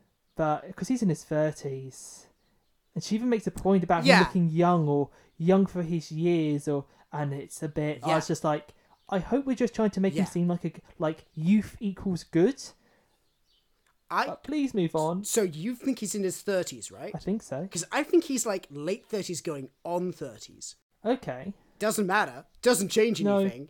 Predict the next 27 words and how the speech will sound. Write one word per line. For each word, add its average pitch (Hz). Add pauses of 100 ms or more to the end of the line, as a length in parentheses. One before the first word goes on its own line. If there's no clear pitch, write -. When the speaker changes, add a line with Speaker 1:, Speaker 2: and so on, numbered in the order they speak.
(100)
Speaker 2:
Kerrigan 202
is 165
at 185
the 185 (120)
oldest 214
seventeen. 143 (320)
At 196
the 208 (100)
oldest. - (880)
If 196
the 233
king 269 (100)
was 170
nineteen 151
years 190
old, 160 (100)
I'd 202
be 196
like, 165 (180)
"Uh, 349 (300)
he's 392
still 392
a 370
little 349
old 311
for 196
you." 151